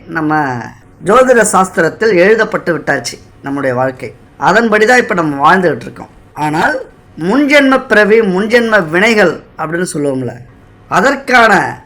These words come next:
பலாபலன்களும் இப்ப கண்டினியூ ஆயிட்டு இருக்கும். அதனால எந்த அளவுக்கு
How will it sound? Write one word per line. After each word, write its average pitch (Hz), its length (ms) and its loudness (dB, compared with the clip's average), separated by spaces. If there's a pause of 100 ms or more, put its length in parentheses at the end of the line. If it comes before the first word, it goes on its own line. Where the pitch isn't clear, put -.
(240)
பலாபலன்களும் 190 920 0
இப்ப 156 200 -10 (120)
கண்டினியூ 220 400 0
ஆயிட்டு 143 220 0
இருக்கும். 123 260 -12 (420)
அதனால 202 240 2 (220)
எந்த 247 240 -2
அளவுக்கு 247 420 0